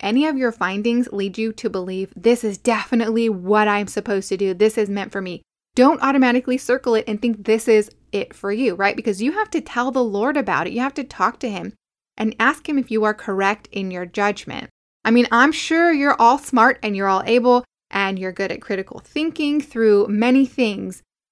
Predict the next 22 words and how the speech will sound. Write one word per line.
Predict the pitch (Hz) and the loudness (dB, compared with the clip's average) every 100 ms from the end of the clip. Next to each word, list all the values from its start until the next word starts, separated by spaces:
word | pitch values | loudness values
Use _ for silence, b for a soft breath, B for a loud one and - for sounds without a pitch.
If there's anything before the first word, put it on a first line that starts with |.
| _ | _
just | - 202 240 | -6 -4 0
like | 302 277 | -2 0
I | 262 254 | 2 2
am, | 196 160 185 - | 0 -4 -8 -12
but | 196 220 - | 0 2 2
we | 214 | 0
have | 226 220 226 - | -2 -2 -4 -4
to | 330 | -8
talk | - - 214 214 | -10 -4 -4 -4
to | - 220 | -12 -8
God | 196 185 175 180 | -4 -4 -4 -4
about | 202 190 190 180 - | -8 -6 -2 0 -2
what | 196 190 202 | -4 -4 -2
we | 208 | -4
find | 196 185 170 175 | -4 -8 -8 -8
because | 196 220 214 | -10 -4 -6
he | - 285 302 311 | -6 -4 0 2
knows | 294 233 220 226 | 2 2 0 -2
better | 185 180 165 170 - | -4 -4 -2 -4 -4
than | 202 196 | -6 -4
we | 202 | -4
do | 185 160 127 | -4 -8 -8